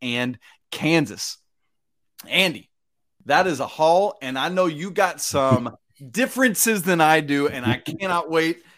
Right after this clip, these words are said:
Speaker 1: to chop it up, find out what's going on in your head. Let's do it in just a second. But first, this episode's brought to you by FanDuel. The N B A playoffs are almost here, and now's the perfect time to download FanDuel, America's number one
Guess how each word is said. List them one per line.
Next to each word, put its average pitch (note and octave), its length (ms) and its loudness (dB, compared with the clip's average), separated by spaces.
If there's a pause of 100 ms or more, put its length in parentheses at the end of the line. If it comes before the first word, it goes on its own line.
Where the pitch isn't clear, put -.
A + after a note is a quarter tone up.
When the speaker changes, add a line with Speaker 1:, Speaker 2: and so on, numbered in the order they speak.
(120)
Speaker 1:
to C#3+ 100 -12
chop G3+ 420 0
it D3+ 100 0
up, D#3 200 2
find F3 340 -2
out E3+ 200 2
what's D3+ 220 -4
going C#3+ 340 -6
on C3 260 -6
in A#2+ 220 -12
your C#3+ 280 0
head. C3 400 -2 (240)
Let's C#3 340 -4
do C#3 160 -2
it B2+ 60 2
in B2+ 120 -6
just C#3 280 -10
a C#3 40 -16
second. A2 460 -10 (100)
But F#3 200 -2
first, - 520 -6 (500)
this - 140 -8
episode's E3+ 420 -4
brought C3+ 280 -4
to C3+ 80 -12
you C3 80 -8
by A2+ 160 -4
FanDuel. A2 720 -12 (460)
The - 160 -8
N C#4+ 120 -4
B E4 80 -4 (100)
A C4+ 40 -8
playoffs A#3+ 520 -4 (140)
are C#4 180 -2 (360)
almost C#4 540 2
here, D3+ 200 -2
and E3 100 -4
now's A3+ 220 -2
the - 80 -4
perfect - 360 -6
time D#3 200 -8
to D3 80 -8
download C#3 500 -4
FanDuel, A#2+ 380 -8
America's C#3+ 400 -8
number A#2+ 260 -8
one A2 420 -8